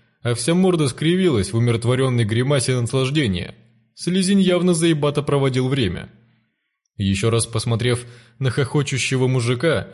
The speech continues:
решил даже не пытаться понять, что тут нахуй происходит, и попиздовал дальше. Обошёл голову слизня и понял, что вопросов сегодня будет много. Длинное тело слизня, шириной и высотой в вагон поезда,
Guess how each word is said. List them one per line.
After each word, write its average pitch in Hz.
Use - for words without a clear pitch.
решил 160
даже 165
не 160
пытаться 151
понять, 160
что -
тут 120
нахуй 127
происходит, 120
и 190
попиздовал 147
дальше. 113
Обошёл 107
голову 131
слизня 131
и 123
понял, 123
что -
вопросов 185
сегодня 139
будет 123
много. 123
Длинное 123
тело 120
слизня, 117
шириной 156
и -
высотой 143
в 107
вагон 131
поезда, 101